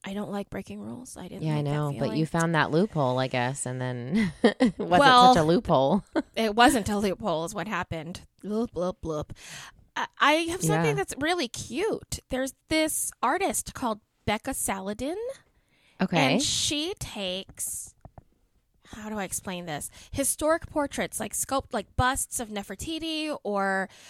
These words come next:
Speaker 1: um, the Dutch paintings or the Renaissance paintings of, of
Speaker 2: Yeah.
Speaker 1: a girl or something.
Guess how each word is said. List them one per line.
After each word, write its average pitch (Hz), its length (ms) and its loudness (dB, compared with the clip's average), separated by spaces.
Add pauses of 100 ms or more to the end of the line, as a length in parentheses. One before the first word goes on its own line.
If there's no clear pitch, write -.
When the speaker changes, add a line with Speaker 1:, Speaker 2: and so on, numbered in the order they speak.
(160)
Speaker 1:
um, 202 420 0
the 208 100 -2
Dutch 247 360 -4
paintings 294 680 -6
or 220 100 -6
the 202 100 -8
Renaissance 262 420 -6
paintings 269 640 -8
of, 190 220 -8
of 190 100 0
Speaker 2:
Yeah. 151 220 4
Speaker 1:
a - 20 2
girl 269 400 0
or 262 60 -6
something. 240 400 -6